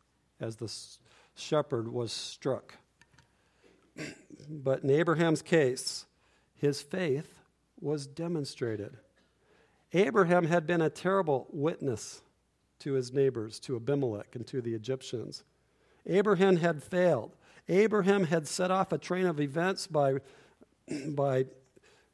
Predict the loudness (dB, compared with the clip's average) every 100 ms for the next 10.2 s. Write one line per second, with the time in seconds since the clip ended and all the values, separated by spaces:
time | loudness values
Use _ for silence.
0 | -18 -6 2 4 6 6 6 6 4 2
1 | 2 4 6 6 4 6 6 6 2 2
2 | 0 0 0 0 2 0 2 2 2 0
3 | -2 -2 -2 0 0 2 2 0 2 0
4 | 0 -4 -4 0 2 2 0 0 -2 -2
5 | -2 -4 -4 -4 -2 -2 -8 -8 -6 -4
6 | -6 -6 -8 -8 -8 -10 -12 -16 _ _
7 | _ _ _ _ _ _ _ _ -4 -2
8 | 0 2 2 2 -2 0 0 0 -2 -2
9 | 2 0 0 -4 0 2 2 -2 -2 -4
10 | -4